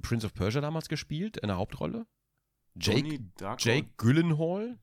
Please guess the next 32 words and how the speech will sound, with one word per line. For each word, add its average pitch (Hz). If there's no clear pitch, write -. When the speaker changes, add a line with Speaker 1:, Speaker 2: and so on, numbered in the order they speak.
Speaker 2:
Jake 120
Gyllenhaal 170
hat 165
den 160
gespielt, -
ja. -
Speaker 1:
Genau, 98
der 113
war 147
auch 147
Donnie 160
Darko, 110
falls, -
ne, 80
also 92
Donnie 101
Speaker 2:
Ach -
so, 240
Speaker 1:
Darko, 269
super 110
Speaker 2:
ja, 101
Speaker 1:
geiler 262
Speaker 2:
stimmt, 175
Speaker 1:
Film. -
Speaker 2:
ja. 127
Speaker 1:
Ja, 151
Speaker 2:
Alter, 113
Speaker 1:
ja, -
Speaker 2:
da 131
Speaker 1:
ja. 104
Speaker 2:
waren 147
einige 196